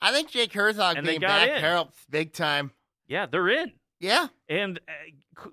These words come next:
Speaker 2: uh, kudos to them. They beat
Speaker 1: Coach
Speaker 2: a
Speaker 1: Corey Bell and his staff.
Speaker 2: Yes, they beat a decent Athens team.
Speaker 1: Mm-hmm.
Speaker 2: And, uh, soundly.
Speaker 1: I
Speaker 2: And
Speaker 1: could not believe that. I
Speaker 2: and
Speaker 1: was
Speaker 2: it,
Speaker 1: shocked how they
Speaker 2: and it
Speaker 1: beat
Speaker 2: got 'em
Speaker 1: Athens.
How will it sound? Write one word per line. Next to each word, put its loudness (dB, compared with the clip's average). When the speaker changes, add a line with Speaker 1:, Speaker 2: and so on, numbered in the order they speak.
Speaker 2:
uh, -2
kudos -2
to -10
them. -4
They 0
beat -2
Speaker 1:
Coach -2
Speaker 2:
a -20
Speaker 1:
Corey 0
Bell -2
and -8
his -12
staff. -12
Speaker 2:
Yes, -4
they -2
beat -10
a -8
decent -12
Athens -12
team. -16
Speaker 1:
Mm-hmm. -10
Speaker 2:
And, -4
uh, -4
soundly. -2
Speaker 1:
I -2
Speaker 2:
And 0
Speaker 1:
could -2
not 2
believe -8
that. -14
I -4
Speaker 2:
and 0
Speaker 1:
was -2
Speaker 2:
it, -2
Speaker 1:
shocked 0
how -4
they 0
Speaker 2:
and -2
it -2
Speaker 1:
beat -6
Speaker 2:
got 2
'em 0
Speaker 1:
Athens. -4